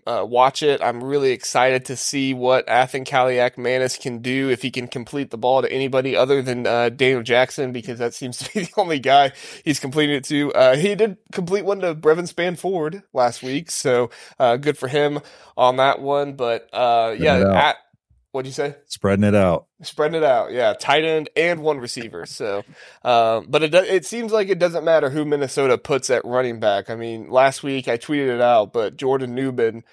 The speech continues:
Speaker 1: uh, the running back, he had six carries for twenty-five yards on the year, and then he goes into that game and he gets forty carries for two hundred yards. I mean,
Speaker 2: Yep.
Speaker 1: I-, <laughs> like, it's just
Speaker 2: It's crazy.
Speaker 1: crazy,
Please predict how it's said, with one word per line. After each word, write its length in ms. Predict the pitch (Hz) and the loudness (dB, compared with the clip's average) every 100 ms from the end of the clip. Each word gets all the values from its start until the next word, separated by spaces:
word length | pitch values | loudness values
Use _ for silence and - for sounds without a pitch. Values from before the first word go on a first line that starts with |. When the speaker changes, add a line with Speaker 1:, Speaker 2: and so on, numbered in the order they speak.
| _ _ | _ _
Speaker 1:
uh, 260 | 113 113 107 | -2 0 0
the 300 | 123 120 113 | -2 -8 -4
running 260 | 131 127 | -2 2
back, 220 | 120 117 117 | 4 4 2
he 140 | 135 | -2
had 120 | 117 | -2
six 380 | - - 175 - | -4 -4 -4 -4
carries 380 | - 160 151 139 | -4 -2 -2 -2
for 80 | 135 | -4
twenty-five 500 | 147 135 131 131 123 | -2 0 4 4 4
yards 340 | 123 117 117 | 2 2 0
on 120 | 120 | -8
the 80 | 113 | -8
year, 360 | 113 117 117 113 - - | -4 0 0 -2 -10 -12
and 180 | - 120 | -2 -2
then 80 | 120 | 0
he 80 | 123 | -4
goes 340 | 120 139 131 | 2 4 4
into 180 | 135 123 | 0 2
that 260 | 123 117 110 | 2 2 2
game 420 | 120 120 120 113 _ _ | 0 0 0 -4 _ _
and 360 | 127 120 117 113 | 0 2 2 0
he 120 | 127 | -4
gets 240 | 127 - | -4 -4
forty 420 | - - 156 160 | -6 0 0 0
carries 680 | 151 151 131 127 123 120 - - | -2 0 2 2 -2 -6 -10 -12
for 540 | - 120 113 110 110 110 | -6 -2 0 0 -2 -6
two 180 | - 170 | -8 -6
hundred 320 | 135 123 113 | -4 -4 -4
yards. 460 | 98 85 64 - - | -2 -2 -2 -12 -8
I 80 | - | -6
mean, 100 | 113 | 0
Speaker 2:
Yep. 140 | 76 71 | 0 0
Speaker 1:
I-, 40 | - | -8
<laughs> 240 | - _ 165 - | -20 _ -8 -4
like, 100 | 151 | -2
it's 220 | - - | -2 0
just 280 | - - - | -2 -4 -6
Speaker 2:
It's 100 | - | -20
crazy. 340 | - 82 69 64 - - _ | -4 0 0 -4 -12 -20 _
Speaker 1:
crazy, 640 | - 220 202 190 131 117 | -4 2 2 2 -4 -8